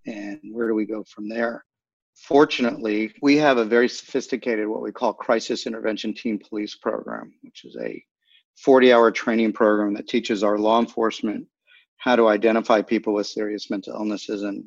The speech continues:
how to handle the cases, usually opposed to arresting. And so what we did is we started, um, identifying a particular officer that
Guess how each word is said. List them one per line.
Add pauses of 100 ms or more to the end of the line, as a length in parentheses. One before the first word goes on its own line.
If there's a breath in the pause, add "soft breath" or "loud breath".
(120)
how
to
handle
the
cases,
usually
opposed
to
arresting. (640)
And
so
what
we
did
is
we
started, (400 loud breath)
um, (160)
identifying
a
particular
officer
that